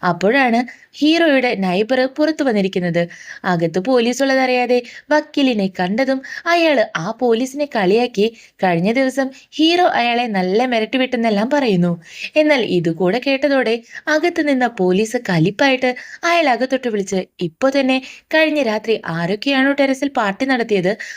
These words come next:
അവരെല്ലാം ഇവിടെ എത്തണമെന്ന് പറയുന്നു. അടുത്ത സീനിൽ എല്ലാവരും അവിടെ എത്തുവാണ്. കഴിഞ്ഞ ദിവസം ഇൻസൾട്ട് ചെയ്തതിന് എല്ലാവരെയും ഏത്തമിടാനായിട്ടാണ് അയാൾ പറയുന്നത്. അന്നേരം പോലീസ് പറയുന്നതൊക്കെ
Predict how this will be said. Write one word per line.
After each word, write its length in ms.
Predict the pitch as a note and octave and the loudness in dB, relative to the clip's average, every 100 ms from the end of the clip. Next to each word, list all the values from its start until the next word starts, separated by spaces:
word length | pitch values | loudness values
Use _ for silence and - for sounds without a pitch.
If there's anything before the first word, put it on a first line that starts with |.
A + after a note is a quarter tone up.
| - | -4
അവരെല്ലാം 500 | D#4 D#4 D4 B3 A#3 G3 | 0 2 2 2 0 0
ഇവിടെ 280 | F#3+ G3+ C#4+ | -2 0 0
എത്തണമെന്ന് 500 | C#4 G#3+ G3+ F#3+ A3+ | 0 -2 0 0 0
പറയുന്നു. 480 | C#4 A3+ F3 E3+ D#3+ - - - | 0 0 0 -2 -6 -18 -10 0
അടുത്ത 300 | F3+ D#3+ G#3 | 0 2 0
സീനിൽ 340 | G#3+ C4 C#4 C4+ - - | 0 0 0 -2 -4 2
എല്ലാവരും 600 | F4 G4 E4 A3 A3 G#3+ | 4 4 4 2 0 2
അവിടെ 180 | F#3 | 2
എത്തുവാണ്. 460 | G3+ G3+ F#3 E3+ E3+ - - _ | 0 2 0 0 -4 -8 -20 _
കഴിഞ്ഞ 260 | F#3 E3 E3+ | -2 2 2
ദിവസം 400 | G3 A#3 A#3 B3 | 2 0 2 2
ഇൻസൾട്ട് 420 | G#3 G3 G#3 G#3 | 2 2 2 2
ചെയ്തതിന് 720 | B3+ B3 A3+ F#3+ A3+ - - _ _ | 0 0 0 2 0 -4 -20 _ _
എല്ലാവരെയും 840 | C4 D4 E4 D#4 B3 A#3+ A3+ G#3+ F#3+ _ | 2 2 4 2 2 2 2 0 -4 _
ഏത്തമിടാനായിട്ടാണ് 1200 | F#3+ F3+ F3+ C#4 C4+ C4 B3 A#3 A#3 A3+ G#3 F#3+ - | 0 0 0 0 2 0 0 0 0 0 0 -2 -2
അയാൾ 260 | C4 B3+ A3+ | -2 0 0
പറയുന്നത്. 520 | G#3 F#3 F3 E3+ E3+ - - - | 0 2 0 -2 -4 -6 -18 -8
അന്നേരം 460 | F3+ E3 F#3 A#3+ A#3+ - - - | 0 2 4 2 0 -6 -8 0
പോലീസ് 380 | D#4 D#4 C#4+ | 4 4 2
പറയുന്നതൊക്കെ 840 | G3+ G3 F#3 G3 G3 E3+ E3 G#3+ | 0 0 0 0 0 -2 -2 -2